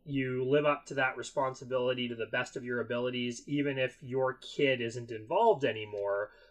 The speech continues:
And the idea that Superman, this moral paragon, would just be like, "Well, the ruse with Jordan is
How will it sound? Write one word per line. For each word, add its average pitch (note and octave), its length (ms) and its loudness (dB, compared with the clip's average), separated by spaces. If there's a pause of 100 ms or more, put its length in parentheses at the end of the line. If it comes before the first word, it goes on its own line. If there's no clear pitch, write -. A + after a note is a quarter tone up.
(300)
And D3+ 240 4
the D3 160 2
idea C#3+ 1200 4
that C3 260 2
Superman, A2+ 1120 0 (320)
this C3 360 2
moral F3 640 12
paragon, A#2+ 1080 2 (640)
would D#3+ 200 10
just F3 280 6
be E3 120 2
like, D#3 380 6
"Well, A#3+ 380 10 (100)
the E3 140 8
ruse G3 520 10
with G3+ 280 10
Jordan G3 480 10
is E3+ 180 4